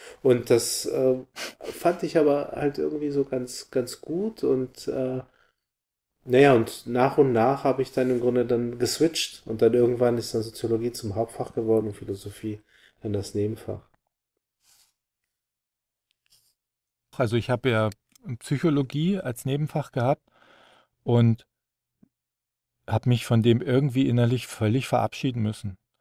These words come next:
Speaker 2: Also ich f-, finde, dass auf einer gewissen Ebene wird's dann in der Herangehensweise fast gar nicht mehr vereinbar. Dann, ich hatte das Gefühl, ich muss mich dann entscheiden für einen Blick auf die Welt, um was richtig machen zu können.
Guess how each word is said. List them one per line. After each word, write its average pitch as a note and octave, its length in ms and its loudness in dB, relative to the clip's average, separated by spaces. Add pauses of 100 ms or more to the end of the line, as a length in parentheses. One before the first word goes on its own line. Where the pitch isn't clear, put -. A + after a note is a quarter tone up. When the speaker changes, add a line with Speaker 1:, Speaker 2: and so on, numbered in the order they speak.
(120)
Speaker 2:
Also A#2+ 260 4
ich - 160 -4
f-, - 360 -14
finde, B2 300 -2
dass - 340 2
auf - 280 -2
einer A#2 120 4
gewissen A2+ 340 0
Ebene B2+ 300 2
wird's B2 220 -2
dann A#2 260 2 (340)
in A#2 100 2
der A#2 100 6
Herangehensweise B2+ 840 4
fast - 240 -4
gar G#2+ 160 2
nicht A2 160 2
mehr A#2 100 2
vereinbar. G#2+ 600 -2 (160)
Dann, C3 160 6
ich B2 100 0
hatte B2+ 120 6
das - 180 2
Gefühl, C3+ 240 0
ich A#2+ 100 0
muss B2 160 0
mich C3+ 140 -2
dann A2+ 160 2
entscheiden A2+ 500 0 (400)
für B2 220 2
einen A2+ 160 4
Blick B2 200 2
auf B2+ 140 2
die G#2+ 140 -2
Welt, G2 360 -4 (180)
um G#2 140 -4
was G#2+ 200 -2
richtig - 280 -2
machen A2 260 0
zu - 120 -10
können. G2+ 280 -2